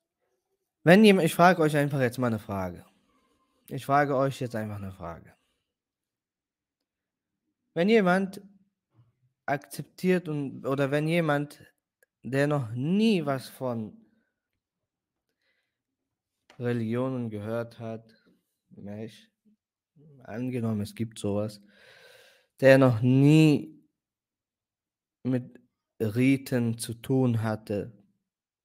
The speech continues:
und nichts Spirituelles kennt. So. Ihm wird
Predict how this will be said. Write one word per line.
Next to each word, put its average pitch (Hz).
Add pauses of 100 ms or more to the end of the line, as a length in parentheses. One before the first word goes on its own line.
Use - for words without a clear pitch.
(1040)
und 123 (2000)
nichts 143
Spirituelles 120
kennt. 107 (920)
So. 117 (1500)
Ihm 208
wird 170